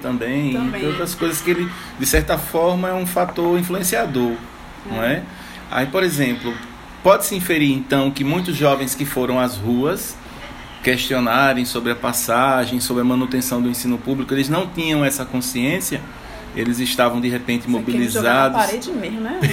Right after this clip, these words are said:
Speaker 1: <laughs> pela, pelas redes sociais, seria mais ou menos isso. É, é, pode-se inferir,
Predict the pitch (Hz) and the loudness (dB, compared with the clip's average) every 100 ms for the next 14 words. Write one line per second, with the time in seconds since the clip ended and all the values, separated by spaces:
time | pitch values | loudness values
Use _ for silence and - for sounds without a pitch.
0 | - 147 - - 156 151 143 139 127 120 | 0 -4 -4 4 6 8 6 6 4 2
1 | 117 - - - 147 143 135 135 131 131 | -2 -8 -10 0 6 6 6 4 2 0
2 | 123 123 120 175 175 139 131 120 123 123 | 0 2 4 4 2 2 2 2 2 2
3 | 120 117 117 113 127 143 170 180 180 160 | 0 0 -2 -2 0 4 6 6 4 2
4 | 175 - 190 - 180 170 151 135 127 131 | 2 2 2 2 -2 0 2 2 2 0